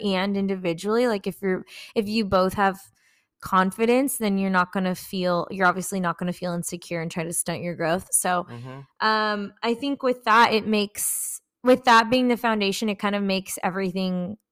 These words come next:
Speaker 1: easier. Like, even though being a parent is hard, like, we've never, like, hit a situation where we're like, "We can't do this. Like, we're gonna, like, get divorced or get,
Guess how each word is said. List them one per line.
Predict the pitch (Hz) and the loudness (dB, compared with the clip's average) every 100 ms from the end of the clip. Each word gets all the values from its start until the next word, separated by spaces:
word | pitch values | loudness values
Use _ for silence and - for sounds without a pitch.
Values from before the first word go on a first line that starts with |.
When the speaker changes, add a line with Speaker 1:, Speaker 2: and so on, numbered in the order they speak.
| _ _ _ _ _ - | _ _ _ _ _ -4
Speaker 1:
easier. | 202 180 220 240 | -2 0 4 4
Like, | 226 208 | 4 2
even | 220 220 | 0 4
though | 214 | 4
being | 196 196 | 4 0
a | 196 | 0
parent | - 196 208 | -2 -4 -2
is | - | -2
hard, | 190 175 190 | 4 4 4
like, | 196 190 | 0 -2
we've | 202 185 | -2 -2
never, | 185 180 185 180 | 0 0 2 0
like, | 175 185 | 0 -2
hit | 190 | -4
a | 180 | -2
situation | - 175 - 180 180 - 185 | -4 -6 -4 -4 -4 -4 -2
where | 170 | -2
we're | 165 | -2
like, | 156 190 - - - - _ _ _ _ - | -4 -6 -10 -20 -20 -20 _ _ _ _ -2
"We | 233 | -2
can't | 196 233 208 | 2 2 2
do | 202 190 | 2 2
this. | 180 - | 2 2
Like, | 180 190 | 0 0
we're | 185 | 0
gonna, | 185 180 175 | 0 -2 -2
like, | 180 175 - _ 196 | -2 -2 -4 _ -10
get | 196 175 | -4 -2
divorced | 190 165 160 175 - | -4 -4 -6 -4 -6
or | 175 | -6
get, | 170 160 156 | -8 -8 -10